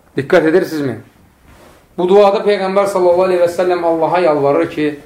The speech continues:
fitnə ona toxunmazdan qabaq onun canını alsın. Demək, fitnəkar insanlarla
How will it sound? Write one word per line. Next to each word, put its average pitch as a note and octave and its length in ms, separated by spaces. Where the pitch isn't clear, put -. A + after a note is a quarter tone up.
fitnə F#3 340
ona F#3 220
toxunmazdan D#3+ 760
qabaq D#3 320
onun D#3+ 180
canını C#3 340
alsın. G#2+ 320
Demək, D#3 520
fitnəkar G3 600
insanlarla F3 640